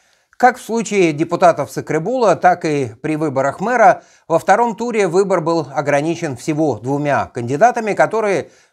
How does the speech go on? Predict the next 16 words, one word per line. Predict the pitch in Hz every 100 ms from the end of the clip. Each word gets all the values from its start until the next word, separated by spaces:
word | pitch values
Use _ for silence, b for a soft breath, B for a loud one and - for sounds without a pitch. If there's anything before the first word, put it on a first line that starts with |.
| -
набрали | 156 160 180 160
максимальный | 147 139 165 156 135 120
процент | 135 135 143 113
гра-, | 120 131 135
голосов | 127 139 151 214 220
в | -
первом | 165 139 127
туре. | 117 95 - _ _ _ _ _ _ _ _ _
Практически | - 190 196 269 - 220 196 156
во | 170
всех | 185 220 180 -
случаях | 185 254 233 202 131
за | 160
должности | 175 233 190 175 170
конкурировали | 165 156 165 185 180 147 139
представители | 127 139 - 156 120 117 139 117